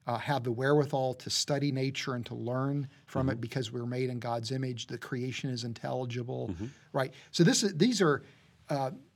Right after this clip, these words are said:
Speaker 1: views of, of the creation that lead naturally to
Speaker 2: Yeah.
Speaker 1: a, a framework that allows for, for science to
Speaker 2: Mm-hmm.
Speaker 1: flourish.
Speaker 2: Yeah.
Speaker 1: Right?
Speaker 2: Yeah, and, um, uh,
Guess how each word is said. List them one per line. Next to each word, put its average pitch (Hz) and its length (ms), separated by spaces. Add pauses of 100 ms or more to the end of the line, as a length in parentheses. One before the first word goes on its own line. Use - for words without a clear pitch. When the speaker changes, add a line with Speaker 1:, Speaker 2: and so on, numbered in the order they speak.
(760)
Speaker 1:
views 165 520
of, 117 200
of 120 180
the 135 100
creation 156 640
that 135 300
lead 151 260
naturally 139 640
to 123 600
Speaker 2:
Yeah. 90 180 (240)
Speaker 1:
a, 123 80
a 120 140
framework 156 600
that 131 120
allows 123 420
for, 113 300 (140)
for - 180
science 123 520
to 113 100
Speaker 2:
Mm-hmm. 101 160
Speaker 1:
flourish. 131 560
Speaker 2:
Yeah. 95 260 (220)
Speaker 1:
Right? 120 220 (200)
Speaker 2:
Yeah, 151 200
and, 127 280
um, 101 380 (100)
uh, 92 320